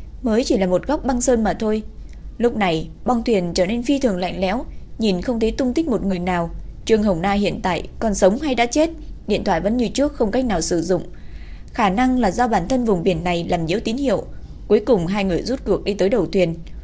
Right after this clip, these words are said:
Chỗ đó không hề nhìn thấy bất cứ ai tồn tại, mà lúc này, tam đầu hung linh trượng lại mở hai mắt huyết hồng. A! Ngân Dạ bỗng nhiên nghĩ tới, trên người Trương Hồng Na cũng có dao găm chấn hồn, dao găm chấn hồn có thể tạo thành một nguyên rủa mới.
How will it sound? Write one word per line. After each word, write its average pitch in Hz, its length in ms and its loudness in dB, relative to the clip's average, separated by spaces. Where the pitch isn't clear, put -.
Chỗ 233 120 2
đó 233 260 4
không 294 180 2
hề 254 140 4
nhìn 190 200 0
thấy 196 120 2
bất - 240 -6
cứ 214 100 2
ai 254 200 0
tồn 190 220 0
tại, 180 220 0
mà 190 280 0
lúc 285 160 0
này, 185 260 -2
tam 202 220 2
đầu 170 220 4
hung 208 180 0
linh 208 180 -2
trượng 190 220 2
lại 196 260 0
mở 196 160 2
hai 226 180 -2
mắt 294 180 -2
huyết 330 140 0
hồng. 196 240 4
A! 285 260 2
Ngân 214 180 0
Dạ 196 160 0
bỗng 208 180 -2
nhiên 208 180 0
nghĩ 208 100 -2
tới, 208 320 2
trên 269 200 0
người 196 200 4
Trương 240 140 2
Hồng 196 240 -2
Na 208 320 -2
cũng 214 140 -2
có 233 120 0
dao 247 180 0
găm 208 180 -2
chấn 196 220 -2
hồn, 208 260 0
dao 196 220 2
găm 185 180 0
chấn 190 220 -2
hồn 202 260 2
có 254 100 2
thể 269 160 2
tạo 196 200 0
thành 202 180 0
một 190 160 0
nguyên 190 180 0
rủa 180 160 2
mới. 180 320 2